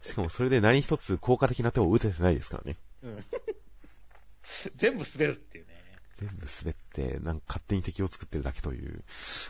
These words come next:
Speaker 1: このダメっぷり、クズっぷり。いやー、よかったですよ。
Speaker 2: いやー、よかっ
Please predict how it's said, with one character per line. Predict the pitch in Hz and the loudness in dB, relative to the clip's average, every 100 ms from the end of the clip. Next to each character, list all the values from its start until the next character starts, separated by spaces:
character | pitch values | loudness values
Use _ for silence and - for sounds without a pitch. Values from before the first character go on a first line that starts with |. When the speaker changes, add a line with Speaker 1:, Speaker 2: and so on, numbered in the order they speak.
| - | -4
Speaker 1:
こ | 113 | -2
の | |
ダ | 90 104 | 2 4
メ | 104 | 2
っ | - | -2
ぷ | - | -4
り、 | 85 - - - - | -4 -4 -12 -16 -2
ク | 107 | 0
ズ | 85 | 0
っ | - | -4
ぷ | - | -6
り。 | 80 - - - - - | -6 -6 -12 -18 -14 -6
い | |
や | 71 65 60 | -4 -2 -4
ー、 | - | -2
よ | |
か | - | -2
っ | |
た | - | -2
で | - | -6
す | |
よ。 | - - - - - - | -10 -12 -14 -18 -18 -12
Speaker 2:
い | |
や | 127 127 | -10 -6
ー、 | |
よ | 127 | -6
か | 120 | -4
っ | 127 | -6